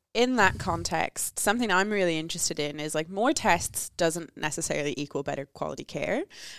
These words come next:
Um, quite often, actually, the more tests you do on a patient, you might find something that otherwise wouldn't be detected, and then you over-medicalize them. So, uh, some people talk about that with, like, scanning people with an M R I, and they're saying that they've got back pain, but you find something in their hip. I don't know.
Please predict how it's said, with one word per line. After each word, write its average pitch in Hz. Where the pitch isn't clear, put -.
Um, 165
quite 208
often, 185
actually, 175
the 160
more 175
tests -
you 160
do 170
on 160
a 160
patient, 160
you 165
might 151
find 196
something 190
that 170
otherwise 165
wouldn't 170
be 170
detected, 170
and 170
then 165
you 160
over-medicalize 165
them. 85
So, 147
uh, 160
some 180
people 170
talk 160
about 151
that 151
with, 151
like, 151
scanning 180
people 156
with 160
an 160
M 170
R 165
I, 156
and 160
they're 165
saying 160
that 156
they've 156
got -
back 151
pain, 147
but 151
you 160
find 160
something 156
in -
their -
hip. -
I 175
don't 156
know. -